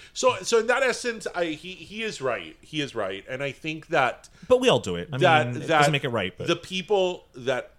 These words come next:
Speaker 1: do do these mass shootings, um, are not, they're not your average gun owner, because your average gun owner takes this very seriously,
Speaker 2: Yeah.
Speaker 1: right? And they take the, the,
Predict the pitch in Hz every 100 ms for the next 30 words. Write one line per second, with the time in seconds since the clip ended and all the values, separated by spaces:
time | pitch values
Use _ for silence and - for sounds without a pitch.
0 | _ _ 139 104 170 185 160 110 95 113
1 | 104 101 135 101 95 92 - - 98 92
2 | 120 185 208 - - _ _ 120 113 113
3 | - 123 120 117 123 123 123 - _ _
4 | - 139 160 226 185 170 190 175 240 330
5 | 135 101 101 123 135 147 151 160 190 156
6 | - 185 180 135 131 - 123 - 123 98
7 | 87 139 123 - - 139 95 92 - 50
8 | 50 _ _ _ 95 101 120 - - -
9 | - - 135 127 123 123 - 135 - 131
10 | - - 117 113